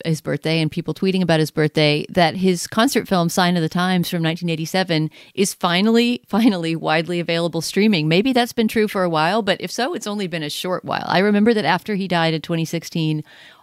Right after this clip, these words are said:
all of these people were posting about how Sign of the Times is one of the greatest concert movies ever, and that it, it had criminally not been on home video since, I think, nineteen ninety-one, the movies from eighty-seven, um, because it wasn't a hit in theaters, and for some reason, it was just never sort of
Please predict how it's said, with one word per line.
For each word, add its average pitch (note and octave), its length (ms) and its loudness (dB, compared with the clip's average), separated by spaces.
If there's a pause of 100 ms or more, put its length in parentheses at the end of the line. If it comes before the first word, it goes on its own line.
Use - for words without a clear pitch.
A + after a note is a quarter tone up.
(140)
all F#3+ 180 2
of G#3+ 60 2
these G#3 120 -4
people G3+ 200 -4
were F#3 100 0
posting E3+ 360 -2
about D3+ 200 -4
how D#3 100 0
Sign F3 300 0
of E3+ 80 -4
the E3 80 -6
Times G#3 400 2
is E3+ 100 -6
one E3+ 80 -6
of D#3 60 -6
the D#3+ 60 -6
greatest E3 340 -2
concert E3 320 -6
movies D#3+ 340 -6
ever, G#3 400 2 (340)
and E3 200 -2
that E3 100 0
it, F3+ 180 -6
it E3 140 -4
had D#3+ 240 -4 (300)
criminally A3 440 2
not E3+ 280 0
been E3 180 0
on D#3 140 0
home E3 200 0
video E3 420 2
since, D#3+ 340 -6
I - 100 -8
think, F#3+ 220 -6
nineteen E3+ 340 -2
ninety-one, D#3 600 2
the G3+ 100 2
movies D#3+ 300 -2
from D#3+ 120 -4
eighty-seven, D#3+ 800 0 (320)
um, D#3+ 220 2
because E3+ 260 0
it - 80 -4
wasn't F3 400 0
a D#3+ 60 -4
hit E3 200 0
in E3 120 2
theaters, F#3 500 2
and D#3 260 -2
for F#3+ 140 -2
some A#3 300 0
reason, G#3+ 260 0
it D#3 80 -4
was E3+ 120 -2
just F#3+ 180 -4
never F3+ 200 -2
sort F3 220 -2
of D3+ 140 -2